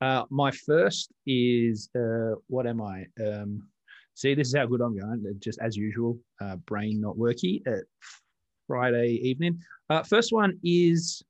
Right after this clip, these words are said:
from the, uh, I don't even know what the brewery is, the Atom Brewing Co, based in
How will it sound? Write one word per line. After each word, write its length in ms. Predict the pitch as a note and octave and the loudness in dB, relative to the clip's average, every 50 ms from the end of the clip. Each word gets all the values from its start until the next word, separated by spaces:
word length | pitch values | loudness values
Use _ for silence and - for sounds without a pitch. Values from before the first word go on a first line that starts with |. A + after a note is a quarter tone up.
| _ _ | _ _
from 520 | _ - E3 D#3 D3+ D#3 D#3 D#3 C#3+ - - | _ -2 0 2 2 2 2 0 0 -2 -4
the, 480 | C#3 B2 C#3+ C#3+ C#3+ C#3+ D3 D3+ D3+ C3 - _ _ _ _ _ _ - G#2 | -4 0 2 4 4 4 2 0 -2 -4 -8 _ _ _ _ _ _ -12 -10
uh, 400 | G2+ F#2+ F#2+ F#2 F#2 F#2 F2+ E2+ - _ _ _ - | -8 -8 -8 -8 -8 -10 -10 -12 -16 _ _ _ -10
I 80 | C#3 | -8
don't 120 | G3 E4+ F#4 | -8 -8 -6
even 140 | E4 D3 G#2+ | -6 -6 -6
know 80 | F#2 | -6
what 100 | F2 D#2+ | -8 -10
the 60 | E2 | -12
brewery 360 | D2+ - E2+ F2 E2+ F#2+ A#2+ G2 | -12 -10 -10 -8 -8 -6 -8 -8
is, 60 | - - | -10 -10
the 120 | A2 - _ - | -12 -10 _ -4
Atom 400 | C3 D3+ - - E3 D3 C3 A2+ | -4 -2 0 0 0 0 0 0
Brewing 480 | G2+ A2+ A#2+ B2 C3 C3+ B2 A2+ A2 G2+ | 0 0 2 4 4 4 2 2 -2 -4
Co, 300 | - - F#2+ E2 D2 - _ _ _ _ _ _ _ _ _ _ _ _ _ _ _ _ _ - | -6 -6 -8 -8 -8 -10 _ _ _ _ _ _ _ _ _ _ _ _ _ _ _ _ _ -2
based 400 | A#2 A#2+ B2 A#2+ - - - - - | -2 0 0 -2 -4 -8 -12 -12 -10
in 440 | A#2 A2+ A2+ A#2 A2 A2+ A#2 A2+ | -8 -6 -4 -4 -4 -4 -6 -6